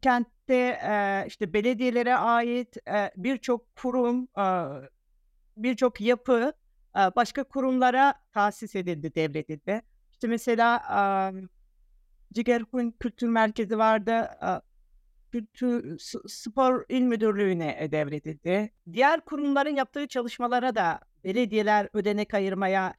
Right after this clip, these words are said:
ihaleler yapmaya hani başladı. Bu kurumlar işte askeriyedir, e, milli eğitimdir, e, D S İ'dir. Hani normalde bu kurumların, e, gelir düzeyleri daha iyi, yerellere yardım etmesi gerekirken yereller,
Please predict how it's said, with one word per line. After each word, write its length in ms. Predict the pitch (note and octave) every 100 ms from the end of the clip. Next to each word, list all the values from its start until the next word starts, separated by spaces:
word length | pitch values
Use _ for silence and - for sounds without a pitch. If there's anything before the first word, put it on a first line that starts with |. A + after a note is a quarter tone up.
| -
ihaleler 580 | G3 G3 F#3+ F#3 F#3+ F3+
yapmaya 560 | F#3 - F#3 F3+ E3+ -
hani 200 | F3+ E3
başladı. 400 | E3+ E3 F3+ F3
Bu 80 | B3
kurumlar 420 | - C4+ B3+ B3+
işte 260 | B3+ - B3+
askeriyedir, 880 | - A#3 - A#3 A3+ A3+ A3 A3 G#3+ - _ _ _ -
e, 200 | G3+ G3+ -
milli 300 | G#3+ A#3 A#3+
eğitimdir, 920 | C4 B3+ A#3 - B3+ A#3 A#3+ A#3 A#3 _ _ _ -
e, 180 | F#3 D#3
D 180 | G#3+
S 340 | A3+ - A#3+ B3
İ'dir. 300 | A3 A3+ A3 -
Hani 220 | A3+ A#3 G#3+ _ _ _ -
normalde 960 | F#3+ F#3 A3 C4+ D4+ C#4 G#3+ G3+ C#4 D#4
bu 240 | F#3 G3+
kurumların, 720 | - C4 C4 B3+ A#3+ A#3 D#4+ -
e, 420 | F#3+ F3+ E3+ E3 E3+ _ _ -
gelir 300 | G3 B3 A#3+
düzeyleri 560 | A#3+ A#3 G#3+ G#3+ G3
daha 260 | G3+ G#3 G#3+
iyi, 380 | F#3 G3 G#3+ F#3
yerellere 480 | G3 A3 A3+ A3+
yardım 380 | A#3 G#3+ G#3+ A#3
etmesi 400 | A3 - G3+ -
gerekirken 720 | G#3 G3+ G#3+ - - G3 B3+ - -
yereller, 600 | A3+ A#3+ A3 F#3+ A3+